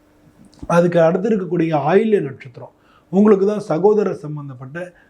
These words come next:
செலவினங்கள் வர்றதுக்கான வாய்ப்புகள் நிறையா இருக்கு. அதே மாதிரி உங்களுக்கோ இல்ல உங்க சகோதரர்கிட்ட உடல்நிலை கோளாறுகள், மருத்துவ செலவினங்கள் உங்க சகோதரர் சம்பந்தப்பட்டு நீங்களே செய்ய வேண்டி வரலாம். இதெல்லாம் கடகராசி அன்பர்களுக்கு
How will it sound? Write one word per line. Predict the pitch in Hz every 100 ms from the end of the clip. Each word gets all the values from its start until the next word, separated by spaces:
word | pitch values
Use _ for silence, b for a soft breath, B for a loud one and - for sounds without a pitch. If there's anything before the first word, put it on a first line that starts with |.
| _
செலவினங்கள் | - 165 202 208 185 156
வர்றதுக்கான | 143 139 143 135 135
வாய்ப்புகள் | 131 147 175 165 156 139 127
நிறையா | 131 151 151
இருக்கு. | 127 131 185 - b b b _
அதே | 151 196
மாதிரி | 208 175 190
உங்களுக்கோ | 185 170 160 160 202
இல்ல | 208 170
உங்க | 156 147
சகோதரர்கிட்ட | 147 165 180 160 143 170
உடல்நிலை | 160 160 196 190
கோளாறுகள், | 151 156 151 139 165
மருத்துவ | 165 147 170 175 190
செலவினங்கள் | 147 147 139 135 147
உங்க | 160 151
சகோதரர் | - 143 160 160 156 -
சம்பந்தப்பட்டு | 139 131 131 151 156
நீங்களே | 151 160 156
செய்ய | - 131 131
வேண்டி | 131 131
வரலாம். | 127 127 - _ B B B -
இதெல்லாம் | 151 147 190
கடகராசி | 190 156 180 180 170 139
அன்பர்களுக்கு | 135 135 135 135 131 170 190